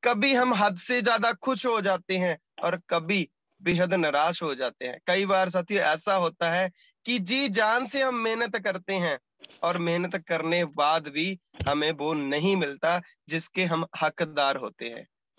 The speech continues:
कई उतार चढ़ाव झेलने के बाद, खून पसीना एक करने के बाद भी हमें मंजिल नहीं मिलती। कई बार ऐसा होता है कि मंजिल सिर्फ एक कदम हमारे से दूर होती है, मगर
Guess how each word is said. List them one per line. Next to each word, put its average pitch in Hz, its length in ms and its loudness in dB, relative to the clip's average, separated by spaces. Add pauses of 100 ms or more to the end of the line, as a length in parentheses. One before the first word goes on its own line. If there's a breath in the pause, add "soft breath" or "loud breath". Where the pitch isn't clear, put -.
कई 214 240 4
उतार 180 400 4
चढ़ाव 170 340 2
झेलने 160 420 -2
के 165 180 -4
बाद, 147 380 2 (480)
खून 247 320 2
पसीना 220 380 0
एक 214 340 0
करने 208 320 0
के 202 160 -2
बाद 170 320 0
भी 180 160 -4
हमें 175 320 -2 (300)
मंजिल 175 400 0 (220)
नहीं 175 340 2
मिलती। 143 420 -4 (320)
कई 202 180 4
बार 196 200 4
ऐसा 175 300 2
होता 180 320 2
है 185 80 2
कि 185 140 -2
मंजिल 202 460 2
सिर्फ 196 260 -2
एक 220 320 0
कदम 208 240 0
हमारे 190 320 2
से 196 120 -8
दूर 185 280 -2
होती 180 300 -2
है, 190 180 0 (300 soft breath)
मगर 190 340 2